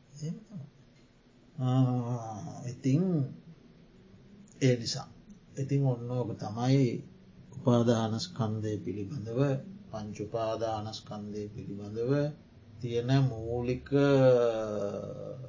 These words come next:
මූලික විස්තරය. පහක්, ආ, ගොඩවල් පහක්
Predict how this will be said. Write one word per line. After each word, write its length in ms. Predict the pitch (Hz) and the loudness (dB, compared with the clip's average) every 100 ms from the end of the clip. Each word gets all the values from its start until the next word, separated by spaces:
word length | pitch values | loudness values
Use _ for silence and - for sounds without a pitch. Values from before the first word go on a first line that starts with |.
| 135 - 107 110 | -14 -16 -16 -16
මූලික 580 | 110 120 127 139 139 135 | -10 -2 4 6 6 4
විස්තරය. 560 | 156 135 - - - - - _ _ _ _ - | 4 4 2 -6 -14 -16 -20 _ _ _ _ -6
පහක්, 180 | 110 139 165 - _ - _ _ _ _ | 2 4 4 2 _ -20 _ _ _ _
ආ, 720 | - 101 101 104 98 98 92 - _ _ _ - - | -12 -10 -8 -8 -8 -10 -14 -18 _ _ _ -16 -6
ගොඩවල් 560 | 123 123 131 131 123 113 | 2 6 8 10 10 6
පහක් 460 | - 104 127 180 | 2 4 6 6